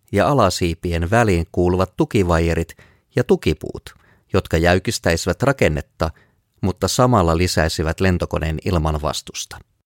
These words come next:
Lentokoneen yläsiipi roikkuu hieman alaspäin, kun taas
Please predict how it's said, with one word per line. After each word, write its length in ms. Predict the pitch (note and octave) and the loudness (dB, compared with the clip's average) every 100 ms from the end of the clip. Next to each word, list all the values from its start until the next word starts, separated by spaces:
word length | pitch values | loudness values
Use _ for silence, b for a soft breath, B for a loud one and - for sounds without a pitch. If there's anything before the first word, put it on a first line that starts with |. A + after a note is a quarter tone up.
| _ _ _ _ _ _ _ _ _ _ _ _ _ _ | _ _ _ _ _ _ _ _ _ _ _ _ _ _
Lentokoneen 540 | G#2 A#2+ B2 G#2+ F#2 C2 | 0 2 2 2 2 2
yläsiipi 480 | F2+ G2 A2 F#2+ | 2 2 0 -2
roikkuu 420 | F2+ E2 - - D2+ | 0 0 -2 -6 -2
hieman 340 | E2+ G#2 C#2+ | 0 0 0
alaspäin, 640 | B1+ - - - - - - _ _ _ _ _ - | -4 -8 -10 -12 -12 -12 -18 _ _ _ _ _ -4
kun 200 | F2+ E2 | -2 -2
taas 380 | D#2 D2+ - | -4 -4 -6